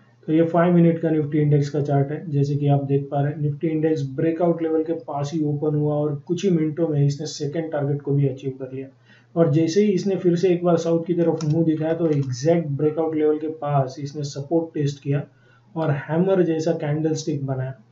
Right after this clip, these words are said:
और जैसे ही यहाँ से तेजी से ऊपर की तरफ फिर से move हुआ, तो फ़ोर्टीन थाउजेंड थ्री एटी फ़ाइव first target अचीव हुआ, Second target fourteen thousand four zero one ये भी अचीव हुआ और पूरे दिन काफ़ी bullish Nifty Index trade करते रहा।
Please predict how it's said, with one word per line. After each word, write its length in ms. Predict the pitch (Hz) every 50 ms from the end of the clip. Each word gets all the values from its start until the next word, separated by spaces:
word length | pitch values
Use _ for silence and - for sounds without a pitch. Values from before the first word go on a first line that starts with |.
| _ _ _ -
और 160 | 160 156 143
जैसे 380 | 135 139 160 170 175 - 208 202
ही 80 | 185
यहाँ 160 | 180 170 170
से 100 | 165 -
तेजी 340 | 170 - - 170 165 165 180
से 160 | 165 - 185
ऊपर 320 | 165 156 156 151 170 165 156
की 100 | 165 165
तरफ 280 | 156 160 156 151 -
फिर 100 | 160 160
से 180 | 160 160 175 160
move 200 | 151 147 156 156
हुआ, 240 | 160 156 156 160 165
तो 400 | 160 - 160 156 151 147 135 147
फ़ोर्टीन 340 | 160 151 147 156 156 147 143
थाउजेंड 300 | 151 143 143 147 143 143
थ्री 140 | 143 143 147
एटी 200 | 147 143 143 147
फ़ाइव 300 | 139 - 156 156 165 170
first 440 | 165 - _ - 165 165 160 - -
target 320 | 151 147 143 151 139 143
अचीव 360 | 139 143 - 165 156 156 151
हुआ, 200 | 151 156 160 156 160 - - _ _ _ _ _ _ _ -
Second 460 | - - 180 170 170 196 185 180 170
target 320 | 165 151 143 143 139 143
fourteen 360 | - 160 151 151 165 165 160
thousand 300 | 160 156 151 151 151 147
four 280 | 143 - 160 151 151 143
zero 220 | 139 151 147 151
one 300 | 147 139 143 160 156 147
ये 220 | 143 143 143 143 147
भी 140 | 143 151 147
अचीव 300 | 139 131 - - 143 139
हुआ 180 | 135 139 139
और 320 | 139 143 156 151 151 156 143
पूरे 520 | - - 202 185 180 190 190 185 185 175
दिन 600 | 156 139 135 151 180 180 165 156 147 147 143 139
काफ़ी 360 | - - 170 165 170 - 170
bullish 680 | 147 139 131 151 165 170 185 175 151 135 - - - 160
Nifty 460 | 151 147 143 143 151 151 - - 160
Index 580 | 151 147 147 147 147 151 143 139 - - - -
trade 220 | 151 143 139 135
करते 320 | - 139 135 135 - 143
रहा। 280 | 135 127 123 120 - -